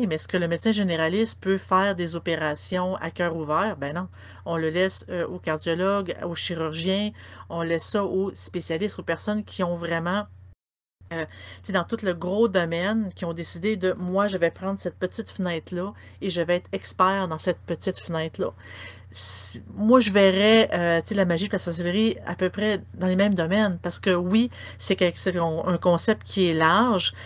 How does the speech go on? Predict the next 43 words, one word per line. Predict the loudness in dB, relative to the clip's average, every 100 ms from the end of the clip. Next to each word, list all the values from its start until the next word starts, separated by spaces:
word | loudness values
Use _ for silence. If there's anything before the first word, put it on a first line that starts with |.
| -10 0
quand | 0 2
on | 2
parle | 4 4
des | 2
principes | 0 -2 0 0 2
de | 2
base, | 4 4 4 2 2 0
mais | 2
après, | 0 0 2
on | 2
se | 0 -6
spécialise | -2 -2 2 2 2 2
dans | 2
une | 0 -2
pratique | -2 -2 -2 -2
bien | -2
précise, | -2 -4 -2 0 -2
comme | -2 0
par | 2
exemple | 2 2 -2 -6 -18 -12 -2
la | -2
Wicca. | -2 -2 0 0 -2 -18 -18 -18 -18 -18 -16 0
Euh, | 4 6 8 6 2
pour | -2
se | 2
spécialiser, | 2 2 4 4 4 6 8 8
ben, | 8 6
les | 4
covens, | 4 4 8 8 8 6
c'est | 0 -4 0 2
parfait | 2 4 0
pour | 0 -4
ça, | 2 2 4 6
mais | 6 6 4
c'est | 2 -2
pas | 0 2
nécessairement, | 2 2 0 2 2 2
c'est | 2
pas |
obligatoire | 2 4 4 4 2 0
non | 0
plus. | -2 -4 -4 -8 -16 -16 -14 -14 -14 -4
Euh, | 2 4 6 4